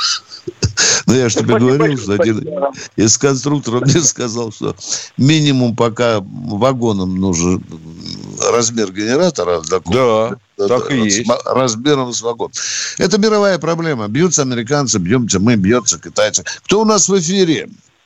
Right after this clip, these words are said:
Speaker 1: Алло. Пред-, Йошкар-Ола.
Speaker 3: Здравствуйте, Олег из Йошкар-Олы.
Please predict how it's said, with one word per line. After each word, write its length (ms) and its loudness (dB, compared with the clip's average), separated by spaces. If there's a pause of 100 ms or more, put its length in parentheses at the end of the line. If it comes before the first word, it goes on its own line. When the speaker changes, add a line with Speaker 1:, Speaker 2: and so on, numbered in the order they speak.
(1600)
Speaker 1:
Алло. 460 2 (220)
Пред-, 300 -6 (960)
Йошкар-Ола. 760 2
Speaker 3:
Здравствуйте, 400 0
Олег 300 0
из 140 2
Йошкар-Олы. 720 0